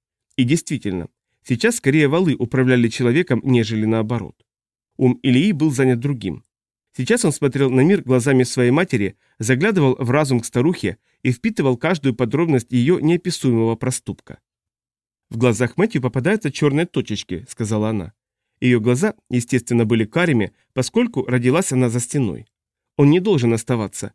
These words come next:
ему нужно уйти". "Да он и сам не прочь убраться отсюда, вот в чём дело.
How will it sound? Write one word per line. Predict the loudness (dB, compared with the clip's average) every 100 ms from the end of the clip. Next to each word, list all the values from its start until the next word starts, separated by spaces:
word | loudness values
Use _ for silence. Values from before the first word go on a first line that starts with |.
| _
ему | 0 2 2
нужно | 0 0 0
уйти". | 0 -6 -16 -16 _ _ _ _ _ _
"Да | -4
он | -2 -2
и |
сам | -2 -2
не | -2
прочь | -4 -8 -6
убраться | -6 -6 -8
отсюда, | -12 -10 -8 -8 -12 _ -10
вот | -8
в | -6
чём | -8
дело. | -6 -8 -10